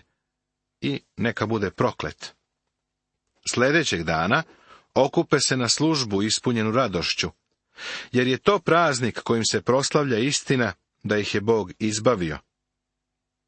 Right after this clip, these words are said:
I oni u to uključuju i sljedeće izbavljenje, kao što je ono od nemačkog zverstva.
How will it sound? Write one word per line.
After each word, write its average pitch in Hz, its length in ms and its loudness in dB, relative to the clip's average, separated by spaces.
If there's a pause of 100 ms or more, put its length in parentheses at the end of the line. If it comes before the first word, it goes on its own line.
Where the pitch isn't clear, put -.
(340)
I 98 160 0
oni 135 220 2
u 107 60 0
to 127 180 0
uključuju 127 520 -2
i 95 60 -2
sljedeće 127 500 0
izbavljenje, 104 520 -2
kao 104 220 0
što - 160 -2
je 104 60 2
ono 113 240 0
od 92 160 -2 (680)
nemačkog 98 500 -2
zverstva. 95 520 -2